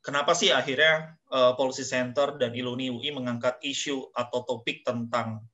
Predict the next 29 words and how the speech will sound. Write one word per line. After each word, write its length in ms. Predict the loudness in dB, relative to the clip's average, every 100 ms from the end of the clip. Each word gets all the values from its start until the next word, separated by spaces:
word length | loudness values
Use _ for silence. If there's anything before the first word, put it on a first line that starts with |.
| _ _ _
eh, 100 | 0
strategi 480 | 0 -4 -4 -6 -4
komunikasi 560 | -2 -2 -4 -6 -6 -8
ini? 160 | -8 -6
Karena 180 | -6 -6
kita 240 | -4 -2
berpikir 400 | -2 -4 -6 0
bahwa 400 | 0 2 4 2 -2 _ _ _
ini 240 | -2 0
adalah 240 | 2 2 2
bagian 320 | 0 0 -2
yang 160 | -2 -2
penting 400 | -4 -6 -8 -8
gitu 160 | -6
dalam, 400 | -4 2 2 0 -8 _ _ _ _ _ _
eh, 600 | 4 6 6 6 4 4 2
menyuarakan 720 | -2 0 4 4 2 -2 -2
kebijakan-kebijakan 800 | -4 -4 -6 -8 -6 -6 -4 -2
dari 160 | -2 0
pemerintah. 640 | -2 -2 -4 -4 -8 -8 _ _ _ _ _ _ _
Sebagus 400 | 4 4 4 4
apapun 320 | 2 0 -2
kebijakannya, 880 | -2 -2 0 2 2 0 -2 -4 -8
bila 540 | -10 -4 4 4 4 2
pola 240 | 2 4
komunikasinya, 760 | 2 -2 -4 -4 -4 -6 -6 -6
strateginya 640 | -4 -4 -4 -6 -4 -2 -2
juga 380 | -4 -4 -4
tidak 500 | -4 -4 -2 -2 -4